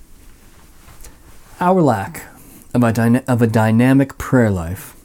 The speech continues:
our lack of time spent in it, our small,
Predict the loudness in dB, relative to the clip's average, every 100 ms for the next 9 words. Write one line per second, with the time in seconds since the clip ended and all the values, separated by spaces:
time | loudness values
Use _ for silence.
0 | -10 -2 0 -2 -4 -10 -8 -8 -6 -6
1 | -2 -4 -2 0 2 0 -6 -20 -20 -10
2 | -4 -4 -4 -6 -2 2 2 2 2 -2